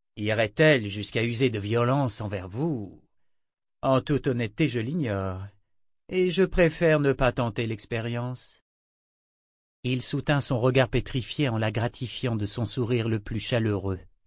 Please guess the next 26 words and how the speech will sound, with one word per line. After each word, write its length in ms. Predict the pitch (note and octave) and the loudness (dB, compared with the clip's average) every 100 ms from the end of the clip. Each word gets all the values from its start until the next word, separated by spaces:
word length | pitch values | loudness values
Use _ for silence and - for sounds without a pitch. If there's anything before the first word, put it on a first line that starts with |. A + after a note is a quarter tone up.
| _ | _
Quels 200 | C3+ A2 | 0 2
yeux 320 | G#2 G2+ G2+ | 0 0 -2
noirs ! « 600 | F#2+ F2+ F#2+ F#2 E2+ D#2+ E2+ _ _ _ _ _ _ _ _ _ _ _ _ - | -2 -2 -4 -4 -8 -16 -20 _ _ _ _ _ _ _ _ _ _ _ _ 4
Allez, 400 | G3 F3+ E3+ D#3 | 6 8 8 8
mangez 300 | E3 E3+ E3 | 6 6 4
un 140 | B2+ | 4
peu, 360 | G2+ A#2+ A#2+ A#2 | 0 0 0 0
vous 180 | A2 | -2
vous 100 | G#2+ | -4
sentirez 480 | A2 C3 A2 C#3 B2+ | -2 -4 0 2 2
plus 160 | - C3+ | 2 2
raisonnable. » 880 | C3+ C3+ D#3+ B2 A2 G#2+ A#2 A#2+ D3+ _ _ _ _ _ _ _ _ _ _ _ _ _ _ _ _ _ _ A#2+ | 2 4 2 2 0 -2 -4 -8 -12 _ _ _ _ _ _ _ _ _ _ _ _ _ _ _ _ _ _ -2
Une 240 | B2 D3 | 2 2
ombre 300 | F3+ B2 B2+ | 2 2 2
d'incertitude 760 | C3 B2 C#3 - B2 - D3+ - | 0 0 -4 -4 -10 -4 -6 -4
flotta 380 | - C3 - | -2 -2 0
sur 200 | D3 - | -2 -2
le 80 | A#2 | -2
visage 420 | A2+ A#2+ C3 B2 | 0 0 2 2
d'Althea. 640 | A#2+ A#2 - G#2 F#2 E2+ - _ _ _ _ _ _ _ _ _ _ _ _ _ _ - | 0 0 0 -2 -2 -6 -14 _ _ _ _ _ _ _ _ _ _ _ _ _ _ -2
Et 100 | A#2 | 0
il 140 | A#2 | 0
se 160 | - C3+ | 2 4
rappela 500 | A2+ A#2 - A#2+ A2+ | 6 4 4 2 0
ce 160 | - | -2
sentiment. 600 | G#2 G#2+ F#2+ F#2+ F2+ G2 | -4 -4 -4 -4 -4 -6